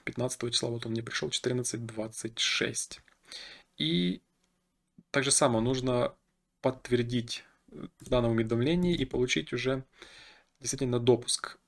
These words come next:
к обработке в Е-підтримку. В общем, данная программа называется Е-підтримка, как вы понимаете. Ну, для этого нужно иметь ряд требований. Нужно иметь зелёный сертификат,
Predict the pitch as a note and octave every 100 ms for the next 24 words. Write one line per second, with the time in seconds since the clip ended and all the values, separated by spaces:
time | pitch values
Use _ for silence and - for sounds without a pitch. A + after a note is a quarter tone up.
0 | - B2 A#2+ A#2+ A#2+ B2+ - _ _ B2+
1 | A#2 A#2+ C3+ - B2 A#2 A#2 A#2+ B2+ A#2
2 | - A2 - - - _ - - C#3 C3+
3 | C3 C#3 B2+ A#2 C#3+ C#3+ B2 B2 - A#2+
4 | B2 B2 - A#2 A#2 A2+ - - A#2+ A#2+
5 | C3 - - _ - - - - G#3+ A#3
6 | E3+ F3 D3+ D3 C#3 C3+ B2+ B2+ A#2 A#2
7 | A#2 - C3 A2 G#2+ A2 B2+ A#2+ B2+ B2+
8 | B2 B2+ A#2+ A#2+ A#2 A#2 A#2+ A2+ A#2 A#2
9 | A#2+ - - G3 -